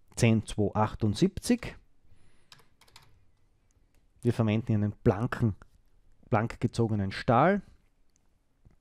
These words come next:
Norm der Oberfläche iso dreizehn null zwei und dann geben wir noch die iso elf null eins an, obwohl wir sie derzeit noch nicht verwenden.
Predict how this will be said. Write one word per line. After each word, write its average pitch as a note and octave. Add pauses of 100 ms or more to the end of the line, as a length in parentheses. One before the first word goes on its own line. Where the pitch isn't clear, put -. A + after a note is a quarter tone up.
(320)
Norm A#2
der -
Oberfläche A2 (640)
iso A2+ (160)
dreizehn F#2+ (100)
null F#2 (300)
zwei D#3+ (460)
und C3
dann A#2
geben G#2+
wir G2+
noch G2
die - (100)
iso G2 (320)
elf G2+
null G2+
eins A2+
an, A2
obwohl G2+
wir G2+
sie F#2+
derzeit F#2+
noch F#2
nicht F#2
verwenden. F#2+